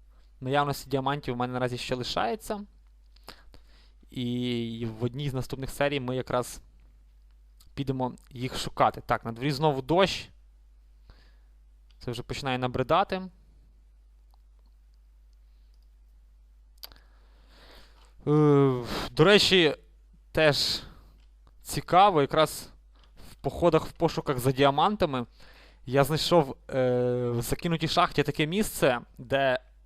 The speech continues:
е, ну, поруч стояли близько дев'яти спавнерів отруйних павуків. Е, це, я вам скажу, це було дуже важко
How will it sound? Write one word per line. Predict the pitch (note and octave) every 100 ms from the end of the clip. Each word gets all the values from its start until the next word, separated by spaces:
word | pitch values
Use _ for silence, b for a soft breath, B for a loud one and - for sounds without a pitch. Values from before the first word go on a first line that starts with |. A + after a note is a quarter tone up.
| -
е, | B2 A#2 - - -
ну, | C#3+ C3+ B2 -
поруч | - F#3 G3 -
стояли | - C#3 C#3+ E3 D#3+ C3 - B B B
близько | A#2+ C3 D#3+ - - C#3+ C3 - - - - - - - - - - - - - - - - -
дев'яти | B2+ C3+ F3
спавнерів | - - F3 E3+ C#3+ B2+ - - -
отруйних | - D#3 E3 D3
павуків. | D3+ E3+ - B2 - - - - - - - - - - - - - - - - - b b b b b b b b b -
Е, | C#3 B2 A#2
це, | - D3+ D#3+ D3 B2+ A2 B B B B B
я | C3+
вам | C#3+
скажу, | - D#3
це | -
було | C#3+ C#3+
дуже | D3+ C#3
важко | B2 A2+ - E3